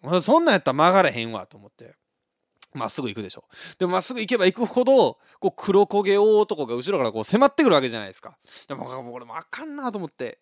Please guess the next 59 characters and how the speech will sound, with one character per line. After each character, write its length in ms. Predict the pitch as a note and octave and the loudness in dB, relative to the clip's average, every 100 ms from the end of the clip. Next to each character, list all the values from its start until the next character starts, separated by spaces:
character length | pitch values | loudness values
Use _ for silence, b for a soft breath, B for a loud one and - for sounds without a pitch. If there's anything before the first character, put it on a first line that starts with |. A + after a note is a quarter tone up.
| _ | _
も 140 | E3 | -2
う 20 | F3+ | 2
曲 220 | C#4 G#4 | 2 2
が 60 | |
ろ 140 | G#4+ G4+ | 0 -2
う 40 | |
と 100 | - | -4
思 120 | B2 | -14
っ 40 | - | -18
て 120 | - | -12
さ、 220 | A2+ G2+ B B B - | -10 -10 B B B -4
意 140 | C4+ | 0
を 80 | F#3 | 0
決 220 | D3+ - | -2 -8
し 80 | - | -10
て 80 | A#2+ | -12
こ 120 | G2+ | -4
う 40 | |
曲 160 | D3+ G#3 | 0 4
が 100 | G#3+ | 4
る 80 | F3 | 0
で 120 | G2+ | -6
し 100 | - | -16
ょ。 140 | - _ _ | -20 _ _
で、 100 | F3 | -4
こ 100 | G#3 | 0
う 20 | |
曲 160 | G3+ C#4 | 2 4
が 120 | A#3+ | 2
っ 160 | - _ | 0 _
て、 300 | C4 F3 - b b b | 2 2 -2 b b b
こ 80 | G#3 | -6
う、 40 | |
コ 180 | - A#3+ | 0 4
の 140 | C#4 C#4+ | 4 4
字 140 | A3 | 0
み 120 | B2+ | -6
た 100 | A#2 | -8
い 40 | G2+ | -10
に 60 | |
し 60 | - | -10
て、 160 | A2 | -10
こ 120 | - G#2+ | -12 -14
う 40 | |
左、 480 | - E3 F#3+ G#3+ A#3 | -12 2 4 4 0
右、 280 | C3+ C#3 A#2 | -6 -8 -8
右 340 | A2+ C3 B2+ | -8 -6 -4
で 220 | A#2 A#2 _ _ _ | -4 -6 _ _ _
戻 360 | D3+ E3+ B3+ C4+ | -6 2 6 4
っ 140 | - | 4
て 120 | - B3 | -2 -2
こ 200 | A3 G#3+ | 2 2
よ 140 | E3 | 0
う 20 | |
み 100 | G#2+ | -6
た 80 | - | -18
い 80 | - _ _ _ _ - | -20 _ _ _ _ 0
な。 60 | |
で、 260 | A#3+ E4 | 2 2